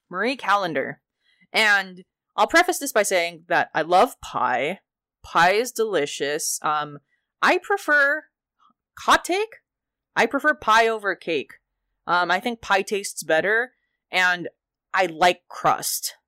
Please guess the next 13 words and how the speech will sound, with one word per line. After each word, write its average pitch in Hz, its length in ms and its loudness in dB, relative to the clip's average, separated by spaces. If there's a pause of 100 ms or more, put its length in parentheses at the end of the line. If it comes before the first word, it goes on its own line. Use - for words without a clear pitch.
(220)
And, 170 240 -4
um, 165 260 2 (180)
like, 170 200 0
a 165 80 -2
really 208 300 -2
good 190 200 -4
crispy 175 400 -6
crust, - 560 -2
like, 151 260 -10 (140)
uh, - 60 -16 (160)
is, 143 280 -10 (380)
is, 139 300 -14 (180)
um, 143 380 -2